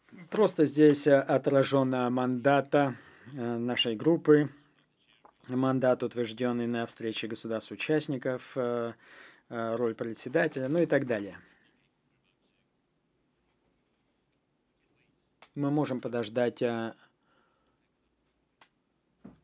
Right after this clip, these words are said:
давайте подождем, пока, э, э, сотрудники секретариата не выведут текст, э, этого проекта доклада на,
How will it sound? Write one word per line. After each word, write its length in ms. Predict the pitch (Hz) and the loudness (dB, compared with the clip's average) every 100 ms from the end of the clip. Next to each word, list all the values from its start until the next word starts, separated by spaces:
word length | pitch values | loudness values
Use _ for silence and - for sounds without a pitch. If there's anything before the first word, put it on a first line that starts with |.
| - | -16
давайте 360 | 165 165 151 | -2 2 2
подождем, 420 | - 127 120 135 117 | 0 -2 0 -2 -2
пока, 560 | 113 123 113 110 107 120 | -4 -4 -4 -4 -6 -10
э, 260 | 113 110 107 _ _ _ | -10 -10 -12 _ _ _
э, 260 | 107 107 101 107 - _ _ - | -20 -20 -20 -20 -20 _ _ -16
сотрудники 560 | - 113 - 113 110 | -10 -8 -6 -8 -8
секретариата 920 | 107 110 113 110 127 147 143 120 107 98 | -10 -10 -10 -8 -4 -2 -4 -6 -8 -8
не 140 | 117 | -8
выведут 400 | 113 113 110 110 | -8 -8 -10 -10
текст, 340 | - 107 - 117 | -12 -12 -12 -10
э, 220 | 104 104 | -10 -10
этого 260 | 113 107 104 | -14 -12 -12
проекта 380 | - 107 101 104 | -12 -14 -12 -14
доклада 440 | 110 - 135 117 | -14 -12 -12 -10
на, 320 | 98 107 123 | -10 -10 -12